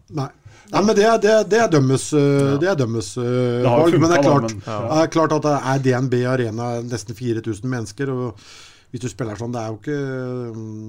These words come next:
Speaker 1: men det, det handler om å vinne, det, det, det gjør det.
Speaker 2: Mm.
Speaker 1: Men jeg, men det, det jeg mener, jeg, jeg synes det var en merkelig tilnærming til avslutningen på kampen, det,
Speaker 2: Mm.
Speaker 1: det synes jeg.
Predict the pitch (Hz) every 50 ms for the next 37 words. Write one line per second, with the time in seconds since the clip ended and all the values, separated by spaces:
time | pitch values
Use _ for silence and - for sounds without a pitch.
0 | 110 117 131 147 147 147 139 131 143 147 151 143 - 214 147 127 127 139 165 202
1 | 226 285 277 175 135 139 196 247 226 165 165 170 160 156 151 151 143 147 147 147
2 | 147 143 139 139 135 131 143 143 139 135 151 196 180 165 196 190 - _ _ -
3 | 104 - 165 175 185 190 - - 190 175 190 180 170 170 175 160 160 160 160 147
4 | 156 151 151 185 165 143 156 180 170 147 139 156 156 151 147 131 110 143 143 131
5 | 147 143 135 151 160 170 165 151 156 165 151 120 - - - 131 139 - - -
6 | - 117 110 110 110 110 110 107 107 117 135 151 139 - - - - - - -
7 | - - - _ _ _ _ - - 143 127 127 127 131 131 131 - - 143 120
8 | 113 104 101 131 123 - 147 147 151 147 143 143 127 113 - 151 147 143 135 135
9 | 135 135 - 143 147 - 135 120 98 113 120